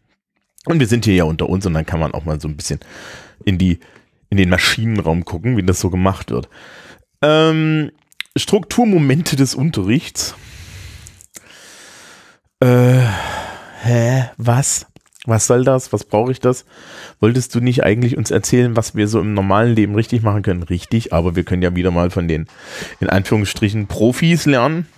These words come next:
Na gut, eigentlich nicht in Anführungsstrichen. Ähm, es ist eine tragische Sache, dass Lehrkräfte sich zu selten noch als professionelle, äh, BildnerInnen verstehen,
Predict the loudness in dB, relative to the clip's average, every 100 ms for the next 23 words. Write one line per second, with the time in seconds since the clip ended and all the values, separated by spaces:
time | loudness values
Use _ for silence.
0 | -18 -2 2 2 2 2 0 0 0 0
1 | 0 -2 -2 -4 -4 -6 -4 -4 -4 -10
2 | -20 -20 -20 -20 -20 -20 -20 _ 2 4
3 | 4 4 0 -2 -2 0 -2 0 0 0
4 | -2 0 0 2 0 2 2 2 0 -4
5 | -14 -12 -4 -4 -2 -4 -4 -2 0 0
6 | 0 -2 -2 -2 -2 -2 -6 _ _ _
7 | _ _ _ _ -10 -2 -2 0 0 2
8 | 2 2 2 0 2 0 -4 -2 -2 0
9 | 0 -2 0 2 2 0 -4 -20 -20 -20
10 | _ _ -2 2 4 2 0 0 0 0
11 | 0 -2 0 0 2 0 -2 -6 -6 -4
12 | 0 2 2 -2